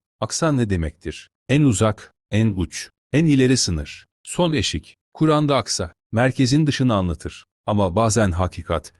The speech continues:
tam da merkezin dışında korunur. Yasin suresinde, şehrin en ucundan bir adam koşarak geldi. Hakikati savunan kim? Merkezdekiler değil, Aksa'dan gelen biri. Kasas suresinde,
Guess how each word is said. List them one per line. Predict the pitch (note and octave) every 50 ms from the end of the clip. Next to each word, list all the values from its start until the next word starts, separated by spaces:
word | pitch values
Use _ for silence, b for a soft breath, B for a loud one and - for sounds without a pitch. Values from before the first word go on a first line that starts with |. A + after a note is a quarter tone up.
| _ _ _ -
tam | - C#3+ D3 D3
da | D3+ D3
merkezin | A#2 A2 A2+ A2 G2+ - B2+ A2+ C3 C3+ C3
dışında | - - - G#2+ F#2+ F2+ F2
korunur. | D#2+ - F#2+ E2+ D#2 D2+ D2 C#2 - - - - _ _ _ _
Yasin | - B2+ C3 B2 - E3 D#3+
suresinde, | C#3 - B2 G#2+ F#2 E2 - - F2 D#2 D2+ D2 - - _ _ _
şehrin | - - - D3+ D3 D3 D#3 D#3+ D#3+
en | C#3+ D3 D#3
ucundan | D#3 B2+ A2 A#2 A2 G#2+ A2 A2+ A#2 A2+
bir | A2+ A#2 A2+
adam | G#2+ G2+ A2 A#2 B2 B2+
koşarak | - - F#2+ E2+ - F#2 E2+ D#2+ D#2+ - _
geldi. | - E2+ D#2 C#2+ C#2+ - - - _ _ _
Hakikati | - C#3+ - - E3 - E3+ D#3+ - F#3+ E3+
savunan | - - C3+ B2+ B2 A2+ A2+ G#2+ G#2 F#2+
kim? | - - G2 E2 E2 _ _ _ -
Merkezdekiler | B2 C3 C3 - C#3+ C#3+ B2+ C3 D3+ C#3 - D3+ D3 C#3+ C3+ G#2+ F2
değil, | F2 D#2 C#2+ C#2 - _ _ _ _ -
Aksa'dan | C3 - - - C#3+ C3+ C#3 C#3+ D3+ D3
gelen | C3 A#2 A2 G#2+ G#2+ G#2+ G2
biri. | F#2 D#2+ D2+ C#2+ - - - _ -
Kasas | - A#2+ - - C#3 C3 -
suresinde, | - - G2+ F2+ - - - F2 D#2+ D2+ D2 -